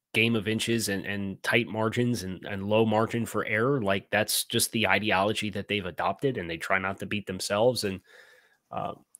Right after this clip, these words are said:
I, I think the Cam Newton season is the perfect example of that. That team was not a good football team. And,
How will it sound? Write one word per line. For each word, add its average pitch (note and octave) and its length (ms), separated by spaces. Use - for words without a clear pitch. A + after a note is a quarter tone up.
I, G#2 260
I A#2 40
think C3+ 180
the B2 80
Cam B2 220
Newton A#2 200
season G2+ 280
is F#2 80
the F#2 80
perfect G2+ 420
example F2+ 520
of G2 260
that. B2 240
That A#2 180
team A#2 160
was G2+ 160
not F2+ 180
a - 20
good - 160
football - 220
team. - 220
And, A#2 480